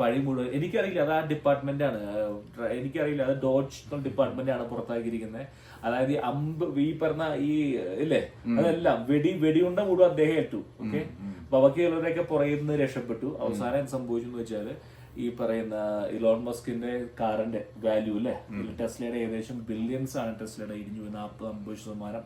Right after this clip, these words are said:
Speaker 2: ഉം.
Speaker 1: വാല്യൂ ഇടിഞ്ഞു പോയി. കാരണം, ആ, ജനദ്രോഹപരമായിട്ടുള്ള പല നടപടികളും ട്രംപിന്റെ ഈ ഡിപ്പാർട്ട്മെന്റ് ഭാഗത്ത് വന്നു. എല്ലാവരും വിചാരിച്ചു അത് ഇലോൺ മസ്ക് ആണ് ഇതിന് പുറകിലെന്ന്.
Speaker 2: ഉം.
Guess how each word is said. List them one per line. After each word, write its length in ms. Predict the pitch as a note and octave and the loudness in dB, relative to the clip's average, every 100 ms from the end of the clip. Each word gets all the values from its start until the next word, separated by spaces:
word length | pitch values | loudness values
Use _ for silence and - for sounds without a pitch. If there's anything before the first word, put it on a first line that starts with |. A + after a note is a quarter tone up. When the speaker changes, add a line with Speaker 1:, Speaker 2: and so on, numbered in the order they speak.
| - | -10
Speaker 2:
ഉം. 520 | G#2+ F#2+ F2+ - - - - | -8 -8 -10 -16 -18 -20 -2
Speaker 1:
വാല്യൂ 360 | A#2 B2 C#3 D#3 | 4 6 6 4
ഇടിഞ്ഞു 220 | C3+ C3 | 2 0
പോയി. 200 | B2 C3+ | 0 2
കാരണം, 480 | C3 A#2+ A#2 C3 A#2 | 2 2 0 -2 0
ആ, 200 | A2+ A2+ | 2 2
ജനദ്രോഹപരമായിട്ടുള്ള 1400 | - C3 D3 C#3+ D3+ D#3 D#3 D3+ C#3 C#3 C3 C3+ C3+ - | 2 0 2 2 4 4 2 2 4 2 2 2 2 2
പല 480 | A#2+ B2+ C#3 B2+ A2+ | 0 4 4 4 0
നടപടികളും 720 | A2+ A2+ A#2 B2 A#2 B2 C3+ - | -2 -2 -2 -2 0 -2 -4 -2
ട്രംപിന്റെ 460 | A2+ A2+ A#2+ B2 | -2 -2 -4 -2
ഈ 200 | B2+ B2 A#2 | -2 -2 -4
ഡിപ്പാർട്ട്മെന്റ് 540 | G#2+ - A2+ A2+ A2+ A#2+ | -8 -2 -2 -2 -4 0
ഭാഗത്ത് 260 | A2 G#2 | 0 -2
വന്നു. 360 | A2+ A#2 G2 - | -4 -6 -6 -8
എല്ലാവരും 320 | G#2 A#2 A#2+ | -4 0 0
വിചാരിച്ചു 460 | A#2 A2+ A2 G#2 C3 | 0 0 0 -2 -4
അത് 500 | A2+ C#3 D#3+ G#2 G2+ | -4 -4 -6 -10 -8
ഇലോൺ 320 | A2 C3 E3+ | 4 4 6
മസ്ക് 240 | D#3 - | 0 2
ആണ് 100 | C3+ | 2
ഇതിന് 120 | A#2+ | 0
പുറകിലെന്ന്. 680 | A2 G#2+ G2+ G2 F2 - - | -2 -2 -2 -4 -8 -12 -8
Speaker 2:
ഉം. 200 | A2 G#2 | -6 -6